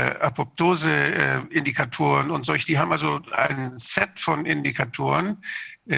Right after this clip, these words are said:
enzymatischen Indikatoren und Proteinen, die sie, die bestimmen.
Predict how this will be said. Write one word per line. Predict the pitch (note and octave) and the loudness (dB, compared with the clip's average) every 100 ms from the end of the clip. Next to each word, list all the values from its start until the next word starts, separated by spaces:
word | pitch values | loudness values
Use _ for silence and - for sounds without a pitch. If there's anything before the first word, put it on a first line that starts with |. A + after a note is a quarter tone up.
| - | 0
enzymatischen | E3 D3+ D3+ C#3+ E3+ F#3+ - | -2 -2 0 0 0 -2 -4
Indikatoren | C3+ B2 A#2 B2 - C3 E3+ | -4 -4 -4 -4 -2 -2 -2
und | C#3+ | -4
Proteinen, | - - D#3 E3 D3 | -6 -6 -2 0 0
die | B2+ | -2
sie, | A#2 A2+ | 0 -2
die | - | -2
bestimmen. | A2 - - C#3+ A3+ | -2 -2 0 -4 -4